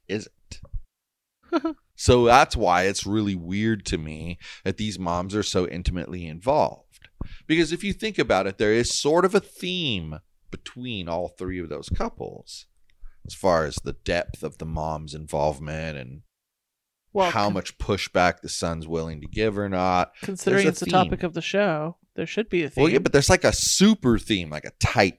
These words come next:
Speaker 1: theme is what I'm saying. It's not, like, shotgun. It's, they focused, laser focused.
Speaker 2: They make all mama's boys I've seen in person look mostly normal. Mm-hmm.
Speaker 1: Yeah.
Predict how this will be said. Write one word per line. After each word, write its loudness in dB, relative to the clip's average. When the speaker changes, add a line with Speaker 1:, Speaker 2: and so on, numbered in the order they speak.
Speaker 1:
theme -14
is -16
what -4
I'm -8
saying. -8
It's -12
not, 2
like, -6
shotgun. -6
It's, -10
they 2
focused, 0
laser -6
focused. -8
Speaker 2:
They 0
make 2
all 4
mama's 2
boys 4
I've 2
seen 0
in -4
person -2
look -2
mostly 6
normal. -6
Mm-hmm. -8
Speaker 1:
Yeah. 4